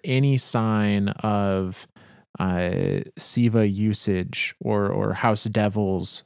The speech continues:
popping up, uh, elsewhere in, in the, in the Sol system, um, other than the plague lands. So, uh, the, uh, through, through those monitoring channels, they discover that there is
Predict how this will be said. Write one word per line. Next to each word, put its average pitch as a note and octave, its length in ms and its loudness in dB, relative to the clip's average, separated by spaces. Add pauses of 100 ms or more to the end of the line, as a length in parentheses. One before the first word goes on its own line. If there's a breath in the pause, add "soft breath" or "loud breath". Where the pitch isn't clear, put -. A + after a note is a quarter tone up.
(140)
popping G#2 440 0
up, F#2+ 280 -2 (500 loud breath)
uh, G2 220 0
elsewhere A2+ 800 -2 (200)
in, G#2+ 320 0
in G#2 160 -2
the, G2+ 240 -4 (160)
in G2+ 100 -2
the G2 60 0
Sol G#2 240 -2
system, G#2 540 -4 (560 loud breath)
um, F#2 580 2
other B2+ 280 4
than A2+ 180 2
the G#2+ 60 2
plague G2 380 0
lands. - 540 -6 (1600)
So, A#2 760 4
uh, G2+ 680 2 (720)
the, G2+ 800 4 (600)
uh, F#2 200 0
through, D3+ 540 4
through C#3 220 4
those B2 240 6
monitoring A2+ 640 2
channels, G2 580 0
they G#2 140 2
discover G2+ 640 2
that G2+ 300 -2
there G#2+ 240 2
is A2 300 2